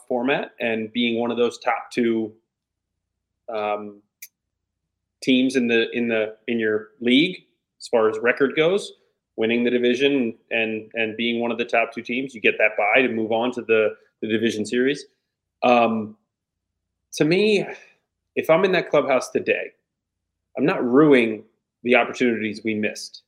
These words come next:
as far as being division champs and as far as losing, you know, ground in the, in the, in the division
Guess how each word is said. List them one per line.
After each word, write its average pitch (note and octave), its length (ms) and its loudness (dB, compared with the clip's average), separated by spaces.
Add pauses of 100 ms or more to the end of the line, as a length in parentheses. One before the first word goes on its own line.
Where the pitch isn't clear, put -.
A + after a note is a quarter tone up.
(440)
as A2 260 -4
far A2 260 4
as G#2+ 440 -2 (1160)
being B2+ 260 4
division A2+ 340 0
champs - 540 -2 (340)
and A2+ 280 0
as G#2+ 160 -2
far A2 320 2
as G#2 480 -2 (680)
losing, A#2+ 720 2 (300)
you A#2 140 -4
know, G#2+ 300 -4 (220)
ground A2+ 400 0
in A2+ 80 0
the, A2 300 0
in A2 120 -6
the, G#2 180 -2 (880)
in A2 180 -4
the G#2 340 -2 (120)
division A2 600 0